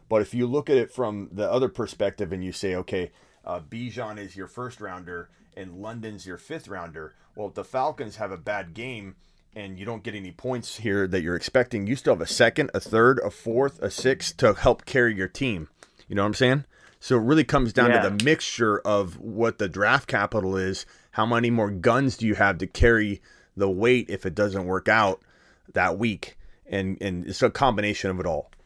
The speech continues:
Speaker 1: And a potent offense. You need a potent offense. Like, Saint Brown and, uh, Laporta is less attractive than Saint Brown and Gibbs because, you know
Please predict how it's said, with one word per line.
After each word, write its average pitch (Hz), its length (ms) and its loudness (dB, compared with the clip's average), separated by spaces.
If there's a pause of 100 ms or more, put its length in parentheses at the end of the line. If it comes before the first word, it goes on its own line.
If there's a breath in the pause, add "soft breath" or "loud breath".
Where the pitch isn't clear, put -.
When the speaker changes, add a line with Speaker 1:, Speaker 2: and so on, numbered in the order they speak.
(180)
Speaker 1:
And 110 80 2
a 104 40 0
potent 127 340 4
offense. - 340 -4
You 107 80 -2
need 95 80 -2
a 87 40 -4
potent 104 340 0
offense. - 300 -6
Like, 95 200 -2
Saint 147 260 0
Brown 143 420 4 (480 soft breath)
and, 101 460 -2
uh, 87 420 2 (760 soft breath)
Laporta 165 680 8
is 120 240 2
less 120 280 6
attractive 101 720 0
than 92 240 -6
Saint 92 220 -4
Brown 85 120 -4
and 82 160 -8
Gibbs 104 300 4
because, 92 600 -4 (200)
you 92 140 -6
know 82 240 -6